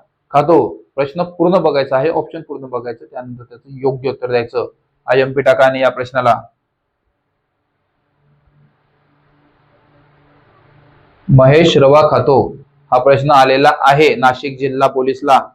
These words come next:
म्हणून प्रश्न पूर्ण बघा, ऑप्शन पूर्ण बघा, त्यानंतर त्याचं योग्य उत्तर द्या, आणि त्याचं योग्य उत्तर आलेलं आहे सर्वांचं, आणि तेच याचं योग्य उत्तर असणार जे तुम्ही सर्वांनी दिलेलं आहे. सर्वांसाठी व्हेरी गुड मित्रांनो, खूप छान उत्तर देत आहे.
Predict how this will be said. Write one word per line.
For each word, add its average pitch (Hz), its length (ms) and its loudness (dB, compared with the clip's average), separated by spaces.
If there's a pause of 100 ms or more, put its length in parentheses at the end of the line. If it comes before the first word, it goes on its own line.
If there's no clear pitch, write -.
(1120)
म्हणून 139 200 0
प्रश्न 135 280 0
पूर्ण 135 300 0
बघा, 135 200 2
ऑप्शन 135 280 0
पूर्ण 131 260 -2
बघा, 131 240 0
त्यानंतर 131 420 -2
त्याचं 131 140 -10
योग्य 131 280 -4
उत्तर 131 180 -10
द्या, 135 160 0
आणि 135 120 -4
त्याचं 135 220 -12
योग्य 127 260 -8
उत्तर 135 180 0
आलेलं 131 380 0 (120)
आहे 135 240 0
सर्वांचं, 127 480 -6 (340)
आणि 139 160 -2
तेच 185 280 2
याचं 185 180 2
योग्य 160 220 -2
उत्तर 156 140 -2
असणार 160 200 -6
जे 156 100 -6
तुम्ही 156 240 -10
सर्वांनी 131 400 -8
दिलेलं 123 460 -10
आहे. 127 260 -6 (720)
सर्वांसाठी 131 420 -2
व्हेरी 127 180 -2
गुड 127 140 -6
मित्रांनो, 127 440 -8
खूप 123 220 -12
छान 127 160 -2
उत्तर 127 220 -12
देत 127 180 -8
आहे. 127 160 0